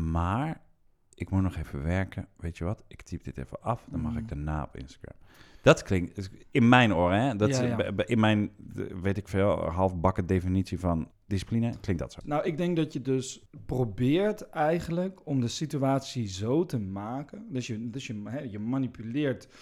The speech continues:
Speaker 2: je omgeving zo, zodat jij of je toekomstige zelf niet in verleiding komt om iets anders te doen. Maar dat betekent ook dat je dus handelingen zal uitvoeren die ervoor zorgen dat je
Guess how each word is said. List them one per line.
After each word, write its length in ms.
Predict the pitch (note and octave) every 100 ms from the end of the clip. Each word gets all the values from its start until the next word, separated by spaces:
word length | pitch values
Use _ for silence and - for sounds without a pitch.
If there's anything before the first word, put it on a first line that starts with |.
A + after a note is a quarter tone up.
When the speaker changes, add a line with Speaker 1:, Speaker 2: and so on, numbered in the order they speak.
| - -
Speaker 2:
je 160 | - -
omgeving 720 | B2 G#2 C3 D3 B2 A2 G#2+
zo, 440 | A2 B2+ D#3+ A3+
zodat 540 | G#3+ C3+ A2+ A2 G#2+ - - - - -
jij 520 | G#2+ A#2 A#2+ C#3 D#3+
of 120 | -
je 100 | A2
toekomstige 540 | C3 E3+ G3+ G3 C#3+
zelf 460 | C3 A#2 A#2 A#2+ A#2
niet 220 | B2 B2
in 100 | B2
verleiding 400 | G#2 G#2 B2 C3
komt 200 | B2 B2
om 60 | A2
iets 140 | G#2+
anders 220 | A#2 A#2 -
te 60 |
doen. 220 | F#2 G#2
Maar 100 | C3 A#2
dat 80 | -
betekent 260 | A#2 A2
ook 340 | F2+ A#2 C#3 B2
dat 140 | G#2
je 80 | G2
dus 380 | G#2 G2+ - A2
handelingen 720 | G#2+ C3+ B2 A2 G#2 G2 - _
zal 240 | - F#2+
uitvoeren 720 | - C#3+ - A2 G#2+ A#2 C3 - -
die 120 | - A2+
ervoor 160 | A2+
zorgen 360 | A2 A2+ A2+ A#2+
dat 180 | A#2 -
je 200 | C3+